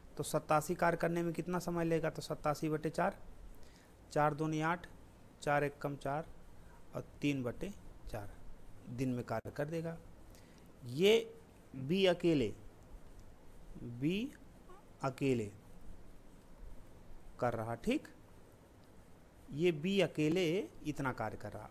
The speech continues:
अब हमको क्वेश्चन क्या पूछा है? क्वेश्चन पूछा टोटल काम कितने दिन में? तीन दिन तो पहले सात था, तो ये इक्कीस। तो अगर हम कुल कार्य का आंसर दें कि कुल कार्य कितने दिन में हुआ, तो इक्कीस सही तीन बटे चार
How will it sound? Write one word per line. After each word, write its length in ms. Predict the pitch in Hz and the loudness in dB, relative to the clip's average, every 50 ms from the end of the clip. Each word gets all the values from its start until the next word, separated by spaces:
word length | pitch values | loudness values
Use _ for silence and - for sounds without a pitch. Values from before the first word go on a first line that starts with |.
| - - | -4 4
अब 160 | - 170 175 | 4 4 4
हमको 340 | 160 160 160 165 160 - 190 | 6 2 2 2 0 -4 -6
क्वेश्चन 420 | - - 170 160 - - 185 180 165 | -2 0 0 0 2 2 0 0 2
क्या 160 | 135 139 123 | 2 2 2
पूछा 320 | - - 120 110 - 117 113 | 2 0 -6 -6 -4 -6 -8
है? 100 | 110 113 - - - - - - - - - - - - | -8 -10 -14 -18 -20 -18 -18 -18 -18 -18 -20 -20 0 2
क्वेश्चन 360 | 160 165 160 - 208 202 185 | 2 2 4 2 0 0 0
पूछा 280 | 175 180 180 180 190 185 | 0 -2 2 2 0 0
टोटल 360 | - - 165 170 165 185 180 | 2 2 0 4 4 2 2
काम 240 | 170 175 170 170 170 | 2 2 0 0 0
कितने 280 | 160 175 165 170 165 160 | 0 -2 0 0 0 0
दिन 140 | 156 160 156 | 2 0 0
में? 140 | 156 156 156 - - - | -2 -2 -4 -6 -4 2
तीन 260 | - 156 175 185 185 185 | 4 4 6 6 4 2
दिन 120 | 190 185 | 0 0
तो 100 | - 185 | 0 2
पहले 220 | 175 185 185 185 | 4 6 6 6
सात 300 | 175 - 208 214 220 - - 214 | 4 8 8 8 8 8 4 2
था, 80 | 202 208 - | 2 2 0
तो 160 | - - 151 | -2 -4 -4
ये 240 | 143 156 180 185 180 | 0 4 6 6 6
इक्कीस। 460 | 180 - - - 214 220 226 220 - - - - - - - - - | 4 2 -4 -2 0 0 0 -2 -6 -14 -18 -20 -20 -20 -12 0 4
तो 60 | 151 | 4
अगर 200 | 147 151 185 175 | 6 6 6 6
हम 160 | 165 180 175 160 - - - | 6 2 0 -2 -6 0 2
कुल 160 | 196 196 180 | 2 2 4
कार्य 300 | - - 160 160 147 147 | 6 8 8 8 8 6
का 160 | - - 147 | 4 4 2
आंसर 380 | 139 131 127 123 - 131 120 113 | 4 2 0 0 2 0 0 2
दें 280 | 113 135 160 196 254 - - - - - - - - - - | 2 2 2 2 2 -2 -8 -18 -20 -20 -20 -20 -20 -10 -4
कि 80 | - 160 - - | -4 -4 -2 2
कुल 160 | - 208 208 185 | 4 4 4 6
कार्य 300 | - 151 143 139 135 131 | 6 8 8 8 6 4
कितने 360 | - 143 135 - 135 135 131 | 2 0 0 0 0 -2 0
दिन 180 | 123 135 131 131 | 0 0 0 0
में 80 | 127 127 | -2 -2
हुआ, 320 | 127 131 135 160 175 190 | -2 0 2 2 2 2
तो 200 | - - - 175 - - | 2 0 -4 -4 -4 -2
इक्कीस 880 | 139 147 147 - - - - 160 170 180 196 214 220 - - - - - - - - - - - - - - - - - - - - - - - - | -2 -2 -2 -2 -10 -10 -4 0 2 4 4 4 2 0 -4 -8 -10 -12 -12 -14 -14 -16 -18 -20 -20 -20 -20 -20 -18 -18 -16 -16 -16 -16 -16 -14 -12
सही 320 | - - 165 156 160 185 190 | 0 4 4 6 6 4 2
तीन 280 | - - 185 185 185 180 | 2 0 -2 -2 0 2
बटे 280 | 175 180 180 - 190 180 | 0 0 2 2 -2 -2
चार 380 | - - 208 214 233 240 - | 2 6 6 6 6 4 0